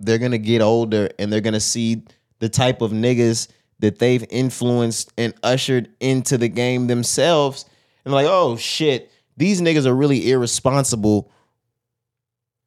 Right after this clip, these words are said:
with the culture we gave them or, or with the game that we gave them."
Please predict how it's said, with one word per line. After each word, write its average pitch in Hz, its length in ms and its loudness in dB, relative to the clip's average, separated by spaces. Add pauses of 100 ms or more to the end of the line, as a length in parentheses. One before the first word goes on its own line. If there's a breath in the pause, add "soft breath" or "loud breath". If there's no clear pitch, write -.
(120)
with 117 960 2
the 107 80 2
culture 175 580 0
we 110 180 2
gave 92 360 2
them 62 320 -4 (180)
or, 113 140 -2
or 117 260 0
with 127 380 0 (540)
the 107 160 0
game 131 560 0
that 117 180 2
we 120 220 0
gave 123 420 0
them." 104 320 -2